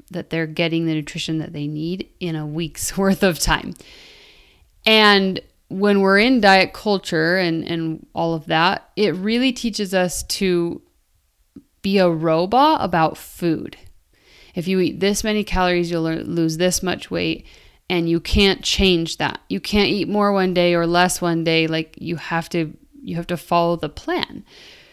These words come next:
So first thing that happened is our natural drive to fulfill our biological needs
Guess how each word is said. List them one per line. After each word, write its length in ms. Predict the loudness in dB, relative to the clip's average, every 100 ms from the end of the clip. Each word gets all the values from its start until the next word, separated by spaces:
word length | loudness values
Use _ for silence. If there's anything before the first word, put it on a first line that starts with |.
| _ _
So 480 | 0 6 8 8 6
first 480 | 2 4 4 4 4
thing 200 | 6 6
that 140 | 4
happened 680 | 0 -4 -2 0 0 2 -2 -4
is 520 | -2 2 4 2 0 -4 2
our 720 | 4 4 4 2 2 -2 -10 -20 _ -8
natural 800 | -4 0 0 0 -2 -2 0 0
drive 580 | -2 0 2 4 2 0
to 140 | -6
fulfill 560 | -2 -4 -2 2 2 4
our 160 | 2
biological 880 | 2 2 2 2 0 -2 -4 -6 -4
needs 640 | -2 -2 0 0 0 -2